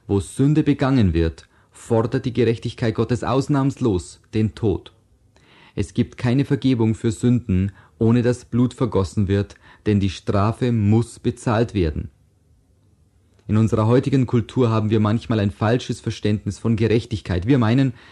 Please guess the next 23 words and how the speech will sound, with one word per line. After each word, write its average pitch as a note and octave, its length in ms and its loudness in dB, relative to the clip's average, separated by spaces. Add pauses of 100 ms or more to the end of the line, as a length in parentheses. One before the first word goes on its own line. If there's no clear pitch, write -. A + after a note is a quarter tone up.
(240)
Gerechtigkeit B2+ 720 0
bedeutet A2 380 2
lediglich G#2+ 400 0
sicherzustellen, A2 640 0
dass G#2+ 140 -2
unschuldige A#2+ 640 0
Menschen G#2 440 0
nicht F2+ 220 -2
bestraft A#2+ 520 -2
werden. F2+ 320 0 (1040)
Aber A2 220 2
Gerechtigkeit G#2 720 0
bedeutet G#2 400 0
nicht G#2+ 240 -2
weniger, G#2 540 2 (240)
dass A2 220 -2
man G#2 140 2
sicherstellt, A#2+ 680 -2
dass A2+ 140 0
die G2 140 -4
Schuldigen A2 580 2
bestraft C3+ 500 -2
werden. E2 320 -2